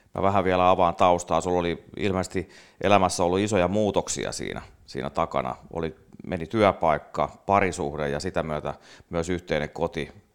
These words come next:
ihan kertarysäyksellä. Mutta tosiaan ystävättären ideasta sait tän, tän ajatuksen ja mi-, mitähän siinä ihan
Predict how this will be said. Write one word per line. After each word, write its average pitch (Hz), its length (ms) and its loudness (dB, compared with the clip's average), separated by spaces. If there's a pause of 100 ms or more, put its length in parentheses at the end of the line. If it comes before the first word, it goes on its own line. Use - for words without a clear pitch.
ihan 87 180 -6
kertarysäyksellä. 82 1000 -2 (380)
Mutta 90 200 -8
tosiaan 110 360 4
ystävättären 92 600 2
ideasta 92 440 0
sait 76 280 -2
tän, 80 200 -4 (160)
tän 87 140 0
ajatuksen 82 600 0
ja 69 180 -2
mi-, 90 220 -8
mitähän 113 360 -2
siinä 92 260 -4
ihan 95 200 -4